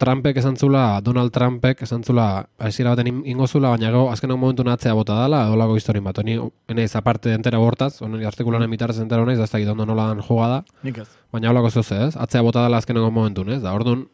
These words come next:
Speaker 1: ba, mundu guztien, ba, kriston, <clears throat> kriston ze eduki dula, ez? Reperkusioa, eta esatezun, ba, mundu guztiko jendia aidala Donald Trump hartzen, bere gorrotoan fetitxe bat bezala, eta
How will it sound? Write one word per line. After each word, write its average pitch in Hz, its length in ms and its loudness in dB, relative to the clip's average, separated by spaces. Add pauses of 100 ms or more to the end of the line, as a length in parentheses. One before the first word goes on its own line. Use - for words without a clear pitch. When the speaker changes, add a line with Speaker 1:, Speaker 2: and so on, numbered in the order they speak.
Speaker 1:
ba, 90 260 -12 (840)
mundu 120 280 0
guztien, 127 360 2
ba, 110 120 0
kriston, 113 720 -2
<clears throat> 165 720 -6
kriston 113 360 -2
ze 113 120 2
eduki 107 180 2
dula, 107 220 2
ez? 117 80 -2
Reperkusioa, 113 840 0
eta 98 240 -8 (140)
esatezun, 117 440 -4
ba, 95 200 -6 (500)
mundu 113 240 0
guztiko 117 320 2
jendia 120 500 0 (600)
aidala 117 380 0
Donald 117 320 2
Trump 117 420 -2
hartzen, 120 560 -2
bere 104 280 -2
gorrotoan 113 440 2
fetitxe 113 480 0
bat 113 160 2
bezala, 120 420 0 (1700)
eta 104 560 -2